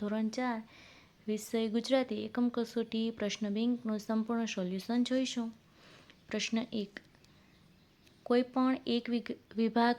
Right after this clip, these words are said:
પસંદ કરી પ્રશ્નોના જવાબ લખો. તો અહીં વિભાગ એક ધ્યાનથી શાંતિપૂર્વક વાંચવાનો છે.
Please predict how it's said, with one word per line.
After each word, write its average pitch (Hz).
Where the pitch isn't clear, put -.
પસંદ 220
કરી 262
પ્રશ્નોના 226
જવાબ 190
લખો. 202
તો 220
અહીં 240
વિભાગ 220
એક 247
ધ્યાનથી 240
શાંતિપૂર્વક 214
વાંચવાનો 220
છે. 247